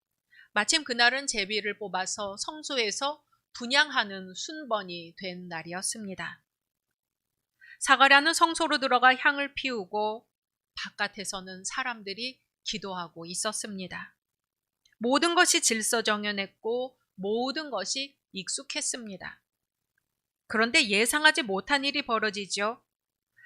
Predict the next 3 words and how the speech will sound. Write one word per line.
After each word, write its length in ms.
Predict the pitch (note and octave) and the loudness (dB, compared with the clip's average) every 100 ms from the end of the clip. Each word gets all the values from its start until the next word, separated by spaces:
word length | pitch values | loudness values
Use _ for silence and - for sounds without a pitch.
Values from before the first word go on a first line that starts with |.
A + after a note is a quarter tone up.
| - | -10
향단 460 | - F4 E4 D#4+ D4 | -6 -6 0 0 0
오른편에 880 | G3+ F#3+ G3+ G3+ F3 E3+ F#3+ G3 - | -2 -4 -8 -6 -6 -4 -4 -6 -10
천사 640 | - - E4 D4+ C4+ C#4 | -12 -10 -8 -2 0 0